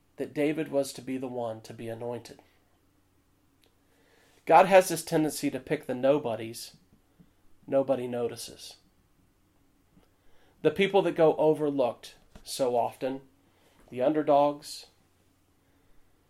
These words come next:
It's a story of inspiration. So if God is for us, who can be against us?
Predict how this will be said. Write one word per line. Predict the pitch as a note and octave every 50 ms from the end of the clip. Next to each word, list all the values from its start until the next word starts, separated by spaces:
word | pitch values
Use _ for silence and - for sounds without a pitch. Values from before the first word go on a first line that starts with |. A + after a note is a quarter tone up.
| _ _ _ _ _ _ _ _ _ _ _ _ _ _ _ _ _ _ _ _ _ _ _ _ _ _ _ _ _ _ _ _ _ _ _ _ _ _ _ _ _ _
It's | - - -
a | C#3
story | - - - - E3 E3 E3 D#3 C#3
of | C3+ C3+
inspiration. | C#3 C3+ C3 - - - B2 B2 B2 A#2+ A#2+ - - - A2+ A2 _ _ _ _ _ _ _ _ _ _ _ _ _ _ _ _ _ _ _ _ _ _ _ _ _ _ _ _ _ _
So | - - G3+
if | F#3 - -
God | G#3 G#3 G#3+ F#3+
is | F3 - -
for | - - G3+ G3+ F3+ D3
us, | - C3+ - - - - - - _ _ _ _ _ _ _ _ _ _ _ _ _ _ _ _ _ _ _ _ _ _ _ _ _ _ _ _ _ _ - - - -
who | - E3
can | D#3+ - D3
be | D3 D3
against | C#3 C3 C3 C#3 C3+ C#3 C3+ - -
us? | G#2+ G#2+ - - - - -